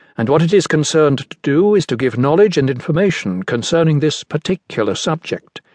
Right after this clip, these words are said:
Its appeal is primarily and almost exclusively to the mind. Its object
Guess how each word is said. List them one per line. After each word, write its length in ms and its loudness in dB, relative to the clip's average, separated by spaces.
Its 160 -2
appeal 380 2
is 140 4
primarily 640 2
and 100 -2
almost 400 2
exclusively 800 0
to 140 -2
the 80 2
mind. 480 -2
Its 220 -6
object 460 2